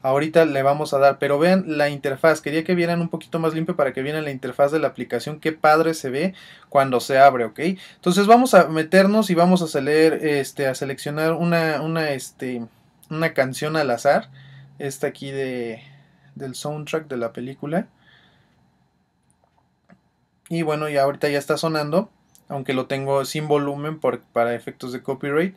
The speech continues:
Y bueno, vamos a hacer la, la misma función hacia arriba, ¿ok?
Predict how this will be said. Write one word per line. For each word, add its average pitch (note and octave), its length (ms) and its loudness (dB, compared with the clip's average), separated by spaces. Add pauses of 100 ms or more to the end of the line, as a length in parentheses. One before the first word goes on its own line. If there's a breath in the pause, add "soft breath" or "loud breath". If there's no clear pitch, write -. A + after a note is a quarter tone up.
(520 soft breath)
Y F#3+ 200 2
bueno, F#3+ 260 6
vamos G3 260 4
a F#3+ 40 0
hacer F3+ 220 2
la, F3+ 260 4
la D#3 180 2
misma F3 360 2
función D#3+ 480 -6
hacia D3 280 -2
arriba, B2+ 300 -4
¿ok? - 120 -12